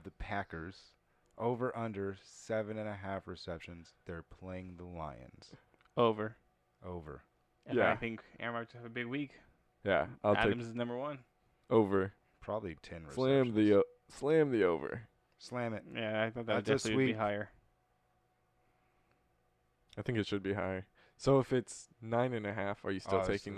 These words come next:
Speaker 3: the over?
Speaker 1: man, I was gonna say eight and a half. You took me out.
Speaker 2: I
Speaker 1: Yes.
Speaker 2: think nine is it.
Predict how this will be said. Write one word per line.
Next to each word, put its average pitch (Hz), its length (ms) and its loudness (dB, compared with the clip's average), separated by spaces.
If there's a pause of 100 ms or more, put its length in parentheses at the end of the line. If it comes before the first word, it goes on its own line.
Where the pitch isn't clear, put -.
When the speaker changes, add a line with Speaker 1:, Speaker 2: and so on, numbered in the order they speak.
Speaker 3:
the 98 40 0
over? 110 160 -4
Speaker 1:
man, 85 180 -8
I 80 120 -10
was 87 80 -10
gonna 87 140 -12
say 80 140 -14
eight 82 100 -12
and 78 80 -16
a 78 40 -16
half. 78 260 -16 (280)
You 85 100 -16
took - 200 -20
me 80 120 -14
out. 80 180 -16 (400)
Speaker 2:
I 117 180 -2
Speaker 1:
Yes. 165 380 6
Speaker 2:
think 120 160 -16
nine 98 420 -2
is 98 160 -10
it. 101 240 -10